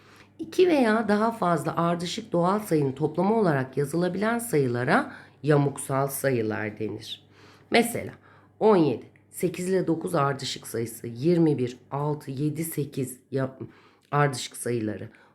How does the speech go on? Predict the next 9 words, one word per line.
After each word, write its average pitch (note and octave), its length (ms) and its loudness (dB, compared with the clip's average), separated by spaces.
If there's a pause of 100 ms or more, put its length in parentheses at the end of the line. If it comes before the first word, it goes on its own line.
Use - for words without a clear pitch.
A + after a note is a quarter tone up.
O E3 60 -6
zaman E3 320 2
bu F#3+ 80 0
sayılar D3 640 0 (360)
yamuksal G#3 480 2
sayılarmış. A2+ 760 -6 (420)
Yukarıda C4+ 460 0
verilenlere F#3 640 4
göre B2+ 240 -2